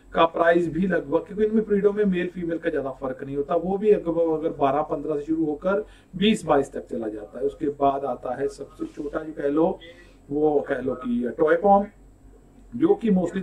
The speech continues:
तीस हजार से शुरू होकर सत्तर हजार, अस्सी हजार, एक लाख,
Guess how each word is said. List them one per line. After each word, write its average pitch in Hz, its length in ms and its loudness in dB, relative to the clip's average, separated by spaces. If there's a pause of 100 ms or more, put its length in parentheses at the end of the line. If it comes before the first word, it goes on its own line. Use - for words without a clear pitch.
(100)
तीस 214 240 -2
हजार 185 280 8
से 170 120 -6
शुरू 165 260 0
होकर 156 480 -2 (320)
सत्तर 170 580 4
हजार, 151 440 6
अस्सी 170 500 0
हजार, 151 600 2
एक 170 300 2
लाख, 156 420 4